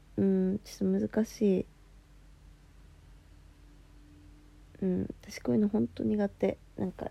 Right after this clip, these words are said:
「辞めます」とか、「会社辞めます」とか、い-、あの、「飲み会とかもう帰ります」とか。うん。自分から離脱の言葉言うのめっ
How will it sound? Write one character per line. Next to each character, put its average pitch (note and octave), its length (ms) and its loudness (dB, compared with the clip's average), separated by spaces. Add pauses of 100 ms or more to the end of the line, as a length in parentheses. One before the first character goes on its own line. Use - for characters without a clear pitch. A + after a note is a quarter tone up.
「辞 F3+ 100 -2
め F3+ 140 0
ま F3 260 -4
す」 - 120 -20 (100)
と - 60 -20
か、 - 180 -12 (240)
「会 G#3 140 -2
社 G#3 160 -6
辞 G3+ 40 -4
め G3+ 140 -4
ま G#3 220 -4
す」 - 100 -20
と - 60 -16
か、 - 160 -14 (1700)
い-、 A#3 100 -4 (120)
あ A#3+ 80 -2
の、 A3 260 2
「飲 A3+ 40 2
み A#3 100 0
会 A#3+ 240 2
と A3+ 100 -4
か A3 100 0
も A3 160 -2
う A3 40 -6
帰 A3 280 4
り G#3+ 140 2
ま A3 260 2
す」 - 60 -18
と A3 140 0
か。 - 160 -2 (1400)
う A#3+ 40 -2
ん。 A3+ 280 2 (580)
自 A3+ 300 0
分 B3+ 260 0
か B3+ 120 -2
ら A#3+ 180 0
離 A3 140 -2
脱 A3+ 280 -4
の G#3+ 80 -2
言 A3 300 -6
葉 A#3 40 -6
言 G3+ 80 0
う - 20 -2
の F#3 80 -4
め F3+ 140 -4
っ - 20 -6